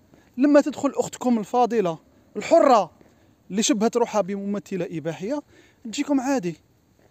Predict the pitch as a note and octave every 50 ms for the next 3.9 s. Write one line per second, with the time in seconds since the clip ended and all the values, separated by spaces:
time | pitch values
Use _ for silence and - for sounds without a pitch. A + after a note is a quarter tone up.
0 | _ _ _ _ - - D4 B3 B3+ C4 D4 D4 D4 D4 D4 - - C#4+ C4 C4
1 | C#4+ C#4 B3+ C4 A#3+ G#3+ A#3+ C4 C#4 C#4 - - C#4 B3+ B3+ A3 - - - _
2 | _ _ _ _ _ _ _ _ _ _ _ _ _ _ _ - - D#4 D#4 -
3 | C#4+ C#4 C#4 D4 D4+ D4+ C#4 B3+ C4+ C#4 C4 G#3 G3+ C4 C4+ D#4 F4 D4